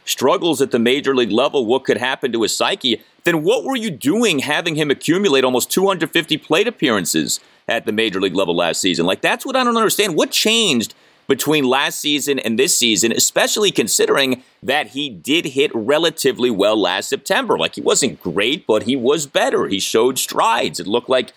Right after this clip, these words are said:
he was improving. Like, it's odd to me. And like you said with Escobar, he's a road to nowhere. I mean, good job last season,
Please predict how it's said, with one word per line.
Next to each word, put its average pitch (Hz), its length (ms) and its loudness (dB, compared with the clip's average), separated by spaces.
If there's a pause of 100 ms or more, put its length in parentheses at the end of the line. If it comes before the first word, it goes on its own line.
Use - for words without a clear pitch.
(100)
he 127 120 2
was 151 200 2
improving. 165 640 0
Like, 87 320 -2 (260)
it's 156 240 -2
odd 247 280 2
to - 100 0
me. 73 280 -2
And 120 280 -2
like 160 240 -2
you 403 80 -2
said 262 200 0
with 185 140 2
Escobar, 117 680 2 (300)
he's 269 280 0
a 294 40 2
road 277 300 2
to 277 60 2
nowhere. 262 680 2
I 131 40 2
mean, 185 240 0 (340)
good 208 220 0
job 214 280 2
last 151 340 0
season, 131 480 -2